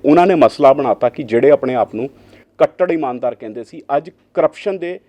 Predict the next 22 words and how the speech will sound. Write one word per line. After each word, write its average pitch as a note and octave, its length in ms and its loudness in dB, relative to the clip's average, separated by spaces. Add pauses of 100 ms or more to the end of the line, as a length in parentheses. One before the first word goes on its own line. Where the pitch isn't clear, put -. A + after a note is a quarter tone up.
(200)
ਕੇਸਾਂ C#3+ 320 -4
ਦੇ C3+ 100 -8
ਵਿੱਚ B2+ 220 -14
ਜੇਲ੍ਹ B2 260 -8
ਦੀ D3 100 -12
ਸਲਾਖਾਂ B2+ 420 -10
ਦੇ B2+ 100 -12
ਪਿੱਛੇ B2+ 380 -16
ਨੇ A#2+ 160 -14 (300)
ਤੇ G3 80 2 (100)
ਹਿਰਾਸਤ B2+ 340 -2
ਦੇ E3+ 220 -6
ਵਿੱਚੋਂ C#3+ 380 -12 (360)
ਸਰਕਾਰ D3+ 520 0
ਚਲਾਉਣ B2 320 -6
ਦੀ C#3+ 100 -12
ਕੋਸ਼ਿਸ਼ C3 400 -12
ਕਰਦੇ A#2 260 -10
ਨਜ਼ਰ G2+ 320 -10
ਆ F#2 120 -10
ਰਹੇ F2 160 -18
ਨੇ। F2+ 160 -20